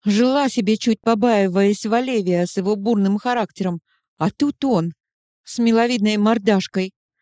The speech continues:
Зачем и во что я так вляпалась? Как была дурой, так и осталась». Очнулась только за столом, когда Варан взял ее ледяную руку и поднес к губам,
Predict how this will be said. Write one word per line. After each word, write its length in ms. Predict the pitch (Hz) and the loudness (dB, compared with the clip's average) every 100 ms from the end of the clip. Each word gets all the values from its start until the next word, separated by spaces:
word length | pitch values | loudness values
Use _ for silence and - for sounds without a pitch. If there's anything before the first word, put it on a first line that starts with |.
| _ - | _ -6
Зачем 600 | 208 220 - 330 311 208 | 0 0 0 0 2 2
и 60 | |
во 140 | 190 220 | 2 -2
что 320 | - 320 311 | -2 -2 0
я 180 | 226 220 | 0 0
так 320 | 262 262 - | 0 -2 -4
вляпалась? 800 | 247 330 311 - 180 170 - - _ _ _ _ | -6 -2 -2 -2 -2 -2 -6 -20 _ _ _ _
Как 220 | - 196 | -4 -2
была 340 | 175 208 247 262 | 2 4 4 2
дурой, 380 | 202 190 170 - | 0 2 0 0
так 220 | 214 - | -4 -2
и 40 | 233 | -2
осталась». 760 | 240 - 214 165 156 - - _ _ - | -4 -2 -2 0 -2 -8 -20 _ _ -6
Очнулась 680 | 165 - 262 294 170 - - | -6 -4 -4 0 -2 -2 -2
только 300 | 220 233 226 | 0 0 -2
за 100 | 226 | -2
столом, 480 | - 247 226 156 139 | -2 0 2 0 -2
когда 320 | 143 147 151 | -6 -2 -2
Варан 460 | 156 214 196 160 | 0 2 2 0
взял 300 | 156 170 170 | -2 -2 0
ее 200 | 151 156 | 0 0
ледяную 520 | 160 156 156 160 160 160 | 0 0 -2 -2 0 0
руку 300 | 220 - 156 | -2 -4 -4
и 80 | |
поднес 420 | 147 151 151 190 175 | -4 -6 -4 -4 -6
к 40 | |
губам, 540 | 165 196 160 143 127 | -6 -6 -4 -6 -6